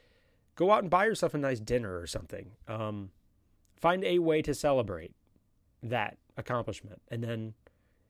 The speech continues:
get back into it. You know, it's important to stop and reflect and,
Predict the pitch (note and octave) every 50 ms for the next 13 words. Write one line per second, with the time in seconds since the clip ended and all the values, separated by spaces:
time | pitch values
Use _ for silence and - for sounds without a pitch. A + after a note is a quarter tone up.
0 | _ _ _ _ _ _ - - F#2+ F#2 - A2+ A#2 - - D#3+ E3+ - - A2
1 | G#2+ - - _ _ _ _ - A2 F#2+ F#2+ F#2+ G#2+ A#2 A2+ - - A#2+ - -
2 | C#3+ B2 D3+ E3 E3 D#3 C3 - - A2+ - - - B2 A2+ A2 - - A2 A2
3 | A2 F#2+ - - B2+ A#2+ A#2 A2 - - G#2 G2 F#2 F2